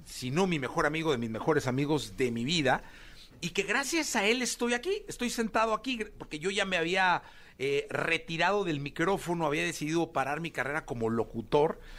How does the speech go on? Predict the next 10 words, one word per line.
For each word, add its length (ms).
y 760
en 140
una 300
de 100
esas 280
bohemias 1040
de, 280
que 120
tiene 280
uno, 480